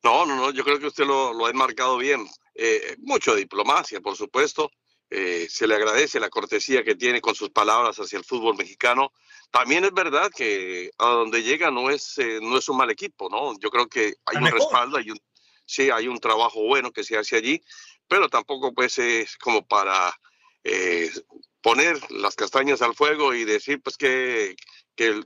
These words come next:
Speaker 1: que es mucho más maravilloso que estar en el fútbol del viejo continente. Pero bueno, respetamos su concepto y cada quien es dueño de sus palabras.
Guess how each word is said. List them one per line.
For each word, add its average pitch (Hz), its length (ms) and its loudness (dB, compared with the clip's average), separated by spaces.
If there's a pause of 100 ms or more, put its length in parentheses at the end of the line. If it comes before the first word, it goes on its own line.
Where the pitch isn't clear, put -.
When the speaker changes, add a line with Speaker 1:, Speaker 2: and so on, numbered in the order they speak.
Speaker 1:
que 120 140 0
es 123 60 -2
mucho 143 340 0
más 135 160 4
maravilloso 123 520 0
que 107 80 -4
estar 127 220 0
en 120 100 -2
el 107 100 0
fútbol 135 260 0
del 110 100 0
viejo 127 280 0
continente. 110 540 0 (1300)
Pero 143 220 2
bueno, 151 180 2 (580)
respetamos 135 540 0
su 139 80 -4
concepto 147 640 -2
y 107 160 -8
cada 120 260 4
quien 127 180 0
es 110 60 -2
dueño 120 260 0
de 101 80 2
sus 101 100 -12
palabras. 92 540 -4